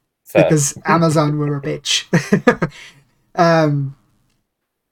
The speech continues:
Speaker 2: considering I pre-ordered it as well, I expected it to come on the day, and then it was just
Speaker 1: Mine
Speaker 2: like,
Speaker 1: was
Speaker 2: "No."
Speaker 1: supposed to come on
Speaker 2: <laughs>
Speaker 1: Saturday, and it told me on Friday morning it was coming on Saturday, and I'd ordered something else for my hob,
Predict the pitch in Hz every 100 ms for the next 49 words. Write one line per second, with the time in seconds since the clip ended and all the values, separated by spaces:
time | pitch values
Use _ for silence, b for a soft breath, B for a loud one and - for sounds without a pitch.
0 | _ _ 170 233 247 175 147 185 170 156
1 | 147 139 147 139 151 - 202 156 165 165
2 | 151 139 143 143 - 147 147 151 147 -
3 | 135 165 143 143 127 - 135 123 107 -
4 | 110 120 - - - B B B B _
5 | _ 107 107 - 123 131 107 92 - 104
6 | 98 95 95 95 90 87 95 85 - 95
7 | 85 85 - 90 - - - _ _ _
8 | _ 104 98 95 110 110 117 120 - 110
9 | 120 82 87 - - - _ _ _ _
10 | _ _ _ - 98 90 82 - 82